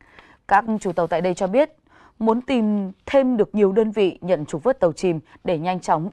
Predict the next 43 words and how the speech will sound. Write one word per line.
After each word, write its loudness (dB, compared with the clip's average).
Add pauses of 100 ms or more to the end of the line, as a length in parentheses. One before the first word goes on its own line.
đưa 2
đi 0
sửa -4
chữa. 4 (680)
Theo 2
một 2
chủ -4
tàu, 4
đội -2
tàu 4 (220)
của 2
ông 2
thì -8
có 4
bốn 0
chiếc -6
bị -8
đắm 0 (100)
trong -2
thời -4
điểm -2
bão 0
số -8
ba 2
đổ -2
bộ. 2 (540)
Tính 0
cho -4
đến -4
nay -2
là 0
hơn -4
hai -4
mươi -2
ngày, 2 (220)
số -2
tàu 2
này -4
vẫn -6
chưa 4
được -2
trục -8
vớt. 2